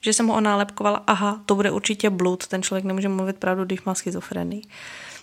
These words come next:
Samozřejmě to byla blbost, pan doktor, eh, si vzal od sestřičky pinzetu a vytáhl mu, jak máte takový ty peckový sluchátka, tak, eh, tu gumu, která, o-, o-, obaluje ten malinký repráček, tak ono mu to uvízlo v uchu, ono, pan doktor mu to normálně vyndal.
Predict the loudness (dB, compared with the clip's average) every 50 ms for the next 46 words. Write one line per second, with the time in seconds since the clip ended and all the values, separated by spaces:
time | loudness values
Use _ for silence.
0 | -14 -6 -2 0 2 2 2 2 2 0 2 2 2 2 2 2 0 2 4 6
1 | 6 4 4 2 0 0 0 0 0 -2 -6 -2 0 2 2 2 2 2 2 2
2 | 2 2 2 0 -2 -2 -2 -4 -4 -4 0 0 0 0 0 -2 -2 -4 -2 -2
3 | 0 0 0 0 0 -2 -2 -2 -2 -6 -8 -8 -6 -4 -4 -2 -2 -2 -2 -2
4 | -4 -2 0 0 0 0 -2 0 2 2 2 2 2 2 0 0 -2 0 -2 -2
5 | -2 -2 -4 -6 -4 -2 -4 -2 -2 -4 -2 -2 -2 -2 0 0 0 0 2 2
6 | 0 0 -2 2 2 2 2 2 -4 -8 -8 -8 -8 -12 -14 -14 -14 -16 -18 _
7 | _ -4 -4 -4 -2 2 2 2 4 2 0 0 2 2 2 4 4 4 4 4
8 | 4 0 0 0 0 0 -2 -4 -10 -18 _ -20 -20 -8 -4 -4 -2 -2 -2 -2
9 | -2 -4 -6 -8 -14 -20 -8 -4 -4 -2 0 -2 -2 -2 -2 -6 -2 0 2 2
10 | 2 0 -2 -2 -4 -4 -6 -6 -6 -6 -4 -4 -4 -4 -2 0 0 0 0 0
11 | 0 0 0 0 0 -2 -4 -6 -4 -4 -4 -4 -4 -4 -4 -4 -4 -2 -4 -4
12 | -4 -2 -2 -2 0 0 0 0 0 -2 -4 -4 -4 -4 -6 -8 -6 -4 -4 -2
13 | -2 -2 -2 -2 -4 -6 -6 -6 -6 -6 -6 -6 -6 -4 -4 -4 -4 -4 -4 -4
14 | -6 -6 -8 -8 -8 -8 -10